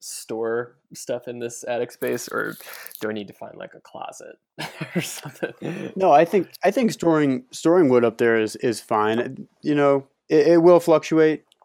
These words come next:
Speaker 2: a little bit, uh, given, given the fact that you're making frames and you're not making, uh, chairs, so to speak.
Speaker 1: Mm-hmm.
Speaker 2: I think that it's a, it's a less, it's a lesser concern. I'd say with larger material, you know, your bigger four foot, six foot frames,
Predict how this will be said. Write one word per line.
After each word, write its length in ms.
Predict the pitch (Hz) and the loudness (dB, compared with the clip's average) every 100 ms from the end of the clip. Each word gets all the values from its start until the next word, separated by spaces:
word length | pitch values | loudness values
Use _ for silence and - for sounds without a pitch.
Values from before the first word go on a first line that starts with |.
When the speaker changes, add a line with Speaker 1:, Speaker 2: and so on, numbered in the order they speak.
| _ | _
Speaker 2:
a 60 | 151 | 2
little 180 | 156 151 | 2 4
bit, 320 | 151 151 - _ _ - - _ _ - | 4 2 -2 _ _ -20 -20 _ _ -12
uh, 280 | - 65 71 - _ _ _ _ _ _ _ _ _ | -6 -4 -6 -8 _ _ _ _ _ _ _ _ _
given, 500 | 180 170 165 156 131 | 4 4 4 2 -2
given 260 | - 156 156 | -2 0 0
the 80 | 151 | 2
fact 260 | 147 143 | 2 2
that 100 | 147 | 0
you're 100 | 131 | 0
making 320 | 131 127 120 | 2 0 -2
frames 560 | 107 120 120 151 170 - | -4 -2 0 0 -2 -6
and 140 | 127 | -4
you're 120 | 131 123 | 0 2
not 240 | 120 110 | 0 0
making, 680 | 123 120 113 123 120 113 113 - _ _ - | 0 0 0 -2 0 -4 -8 -20 _ _ -2
uh, 280 | 110 101 - - | 0 0 -2 -8
chairs, 640 | - 127 117 143 - - _ | 2 4 4 2 -4 -16 _
so 180 | - 143 | 0 2
to 80 | 143 | 2
speak. 280 | - 156 | 0 -4
Speaker 1:
Mm-hmm. 220 | 139 131 147 - _ 135 | -4 -14 -16 -20 _ -4
Speaker 2:
I 60 | |
think 220 | 139 156 | 0 0
that 140 | 143 165 | 0 2
it's 160 | 147 156 | 2 2
a, 60 | |
it's 280 | 143 160 147 | 2 0 2
a 60 | 160 | 2
less, 440 | 139 135 131 - | 6 4 4 -6
it's 160 | 139 143 | -2 2
a 60 | |
lesser 300 | 135 123 131 | 4 2 0
concern. 520 | 117 117 - 113 117 117 _ - | -4 -4 -2 -2 -2 -6 _ -4
I'd 140 | 131 127 | -4 0
say 280 | 151 143 139 | 4 4 4
with 220 | 131 127 | 2 2
larger 360 | 123 123 123 | 2 4 2
material, 500 | 127 123 131 131 147 | 0 0 0 2 2
you 80 | 156 | 2
know, 100 | 131 | 2
your 160 | 131 123 | 2 2
bigger 420 | 123 127 127 120 | 2 2 2 -2
four 280 | - 131 120 | -4 -2 -2
foot, 280 | - 127 120 | 0 -2 -2
six 240 | 127 127 | -6 -6
foot 220 | - 131 | -4 -6
frames, 480 | 120 139 139 147 147 | -2 0 0 0 -4